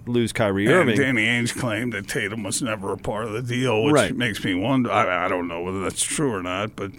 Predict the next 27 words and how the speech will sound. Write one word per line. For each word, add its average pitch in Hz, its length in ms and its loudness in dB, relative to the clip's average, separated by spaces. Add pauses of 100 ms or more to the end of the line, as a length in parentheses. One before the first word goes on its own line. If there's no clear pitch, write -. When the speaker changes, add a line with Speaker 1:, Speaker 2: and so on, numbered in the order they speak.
Speaker 2:
uh, - 400 -4
that's 101 400 -4 (640)
what 123 200 0
he's, 104 480 -2
uh, 117 200 -4
seems 113 360 -2
to - 60 -6
be 98 340 -2 (760)
claiming. 139 640 4 (120)
Speaker 1:
Because 180 360 4
here's 240 180 4
the 143 80 -2
thing, 127 260 2
Lonzo 202 440 4
Ball 113 500 4 (300)
is 127 360 2 (520)
awful. 123 500 2 (500)
So 143 560 6
I, 160 300 8
Speaker 2:
I'm 175 80 6
not 311 120 6
Speaker 1:
I - 20 8
mean, 151 100 8
Speaker 2:
sure 160 260 8
he's 143 300 6
awful, 117 460 2
Jake. 117 380 0